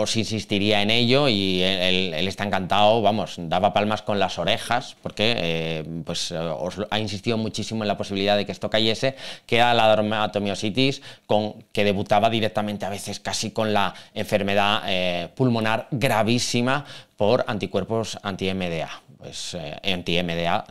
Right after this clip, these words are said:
cinco. Pues, eh, ha caído y ahí la teníais y, eh, bueno, o-, ojalá,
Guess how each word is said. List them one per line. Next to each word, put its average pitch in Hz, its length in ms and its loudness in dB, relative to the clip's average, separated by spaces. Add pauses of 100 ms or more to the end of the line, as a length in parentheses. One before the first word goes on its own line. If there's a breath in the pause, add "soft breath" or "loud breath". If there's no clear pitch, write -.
cinco. - 420 -6 (160)
Pues, - 320 -6
eh, 76 340 -8
ha - 100 -4
caído 107 440 -2
y 67 260 -12 (100)
ahí 78 260 -4
la 87 180 -2
teníais 85 680 -6 (100)
y, 87 340 -8
eh, 69 680 -10
bueno, 85 220 -6
o-, 95 260 -2
ojalá, 104 460 2